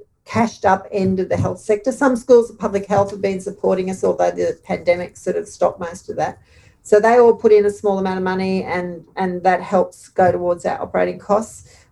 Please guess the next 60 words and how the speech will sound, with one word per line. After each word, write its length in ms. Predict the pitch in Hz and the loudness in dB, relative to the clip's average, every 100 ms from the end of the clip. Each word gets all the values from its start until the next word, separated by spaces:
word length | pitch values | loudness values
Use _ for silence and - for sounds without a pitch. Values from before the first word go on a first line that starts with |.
| - | 0
We 160 | 196 | 2
also 220 | 202 202 190 | 2 0 -4
have 220 | 190 180 | -4 -6
subscriptions 680 | - 180 - 226 - 208 - | -10 -8 0 0 0 -14 -2
to 120 | 190 | 0
our 100 | 180 | 0
bulletin, 520 | 202 226 226 226 214 | 0 0 0 -4 -2
which 320 | 190 - - - - | -6 -10 -20 -20 -4
raises 300 | 180 180 180 | 0 2 0
a 40 | 180 | -4
little 160 | 180 | 2
bit. 160 | 208 208 | 2 6
We, 200 | 208 208 - _ - | 6 6 -4 _ 4
we 140 | 208 | 4
developed 420 | 208 214 269 247 - | 4 0 2 2 -2
some 220 | 208 190 | -6 -6
services. 840 | - 185 190 196 - 180 180 - - | -2 0 0 -2 -4 -6 -6 -12 -6
Um, 240 | 185 180 180 | -4 -4 -6
it's 140 | 202 | 0
very 200 | 277 302 | 2 2
difficult 460 | 247 240 233 208 196 | 0 -4 0 2 2
when 140 | 190 | -4
you're 80 | 185 | -2
doing 240 | 185 180 | -2 -2
journalism 420 | 170 180 185 185 185 | 0 0 0 -6 -10
to 120 | - | -6
take 260 | 190 175 | -4 -4
money 420 | 175 175 185 185 - - - - - | -4 -4 -4 -4 -8 -20 -20 -14 -2
from, 380 | 196 180 180 - - | -2 0 -4 -8 0
you 100 | 220 | 2
know, 140 | 196 | 2
vested 360 | 180 202 - 196 | 2 2 2 0
interests 420 | 185 185 240 240 | 0 0 -2 2
in 120 | 208 180 | 2 2
the 100 | 151 | -4
area. 360 | 180 180 170 | -2 0 0
So 160 | 175 190 | 0 0
we're 140 | 190 | 2
always 200 | 226 190 | 2 2
<laughs> 80 | - | 0
trying 140 | 247 | 2
to 60 | 220 | 2
work 180 | 190 190 | 0 -2
out 140 | 190 | 0
how 80 | 196 | 0
to 60 | 185 | -2
get 160 | 190 | -4
around 240 | 180 175 175 | -4 -4 -4
that. 240 | 170 - | -4 -2
Um, 160 | 196 190 | -2 2
one 220 | 240 277 | 2 2
thing 160 | 294 269 | 0 2
we 160 | 208 190 | 2 2
do 240 | 190 190 | 0 0
is 320 | 180 175 - _ | 0 -2 -14 _
Croaky 260 | 190 190 180 | -2 -2 -4
Conference 440 | 185 - - - | -8 -8 -12 -6
News 240 | 180 185 - | -4 -2 0
Service 400 | 196 190 196 190 | -2 -2 -10 -14
reporting. 480 | 196 - 185 294 | -6 -4 -4 -6